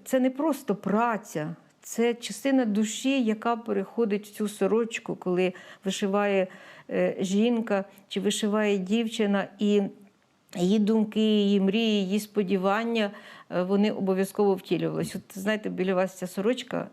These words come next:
е, вишита, ем, весільна. І я, коли на неї дивлюсь, я завжди милуюсь і завжди думаю про те, що її ніхто не віддав,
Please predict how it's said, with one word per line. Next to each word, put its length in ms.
е, 60
вишита, 640
ем, 400
весільна. 720
І 220
я, 340
коли 160
на 160
неї 260
дивлюсь, 380
я 60
завжди 360
милуюсь 560
і 80
завжди 360
думаю 360
про 180
те, 180
що 340
її 260
ніхто 380
не 160
віддав, 480